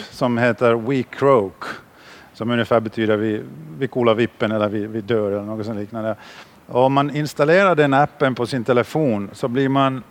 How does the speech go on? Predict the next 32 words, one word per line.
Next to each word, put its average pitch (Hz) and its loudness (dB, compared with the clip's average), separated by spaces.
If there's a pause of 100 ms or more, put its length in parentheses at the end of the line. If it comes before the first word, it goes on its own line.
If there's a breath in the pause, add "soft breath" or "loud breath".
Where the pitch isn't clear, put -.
(640)
eh, 123 -14
fyra 165 2
eller 139 4
fem 139 0
gånger, 120 0 (120)
jag 160 2
tror 170 4
det 156 6
är - 0
fyra 165 4
gånger 131 2
i 127 4
dygnet, 120 0 (520 loud breath)
blir 127 0
man 131 4
på, 143 -2
får 151 0
man 147 2
ett 139 0
litet 131 -2
meddelande 120 4 (440 loud breath)
som 127 0
det, 123 0
där 127 4
det 131 2
står: 123 4 (260)
"Remember, 151 2
you 131 4
are 131 4
going 123 0
to 123 -4
die." 90 2